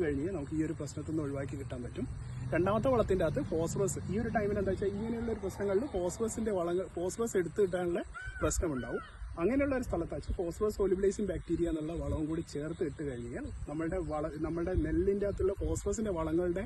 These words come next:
ഉപയോഗം കുറയ്ക്കുകയും ചെയ്യാം. നമുക്ക് കൂടുതലായിട്ട് ഫോസ്ഫറസിനെ ചെടികൾക്ക് എടുത്തു കൊടുക്കാൻ സഹായിക്കുകയും ചെയ്യും. അതും കൂടി നമ്മൾ ശ്രദ്ധിച്ച് ഉപയോഗിച്ച് കഴിഞ്ഞാൽ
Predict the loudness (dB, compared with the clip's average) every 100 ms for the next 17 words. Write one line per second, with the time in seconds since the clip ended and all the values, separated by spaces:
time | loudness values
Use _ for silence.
0 | -6 -12 -12 -12 -6 -2 4 4 4 0
1 | 0 -2 -2 -2 -2 -6 -6 -4 -4 -6
2 | -6 -2 0 0 -2 -4 -6 -10 -12 -14
3 | -12 -4 -2 -2 -2 -2 -2 0 0 0
4 | 0 -2 -2 -2 -2 0 -2 -6 -6 -6
5 | -4 -4 -4 -4 -4 -4 -6 -8 -8 -4
6 | -2 -2 -2 -2 -2 -2 -2 -2 -2 -2
7 | 0 0 0 -4 -4 -6